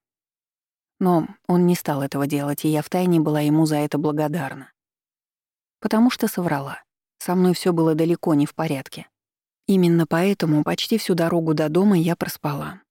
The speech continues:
устроившись на бархатной подушечке, заботливо подложенной мне под голову герцогом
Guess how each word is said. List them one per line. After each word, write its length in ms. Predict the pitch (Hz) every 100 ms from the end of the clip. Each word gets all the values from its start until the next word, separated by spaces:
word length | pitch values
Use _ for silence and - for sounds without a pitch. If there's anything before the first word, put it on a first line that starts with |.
| _ -
устроившись 640 | 175 - 220 208 - 165
на 120 | 175 165
бархатной 440 | 190 190 180 170
подушечке, 640 | 170 165 202 - - -
заботливо 500 | 151 156 190 202 165
подложенной 600 | 156 156 165 185 180 160
мне 240 | 156 160 156
под 200 | 156 156
голову 380 | 180 175 160 180
герцогом 640 | 175 156 - 147 143 147